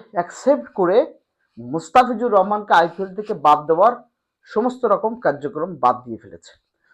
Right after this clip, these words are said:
অর্থাৎ তারা মোটামুটি ভারতের সরকারের চাপ এবং তাদের যে ক্রিকেট বোর্ডের চাপে এটা হয়েছে। এখন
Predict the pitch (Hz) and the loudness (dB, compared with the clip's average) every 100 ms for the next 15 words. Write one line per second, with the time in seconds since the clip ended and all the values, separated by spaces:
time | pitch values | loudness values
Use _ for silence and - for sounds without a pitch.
0 | - 165 233 226 220 240 208 202 202 196 | -4 2 4 6 6 6 4 0 0 -2
1 | 247 277 233 147 160 180 196 190 - 160 | -6 -8 -8 0 2 4 2 -2 2 0
2 | 170 208 208 208 196 196 - 175 170 180 | 4 4 4 2 6 6 6 2 -2 -2
3 | 175 127 165 170 196 160 147 214 208 208 | -2 0 0 0 -10 -14 -4 0 0 0
4 | 214 208 175 143 196 247 - _ _ 233 | 0 0 0 0 0 -4 -8 _ _ 2
5 | 226 143 120 107 - 92 _ _ _ _ | 2 2 -2 -8 -12 -20 _ _ _ _
6 | _ _ _ _ _ - 180 190 269 240 | _ _ _ _ _ -2 0 6 8 8
7 | 214 226 | 8 4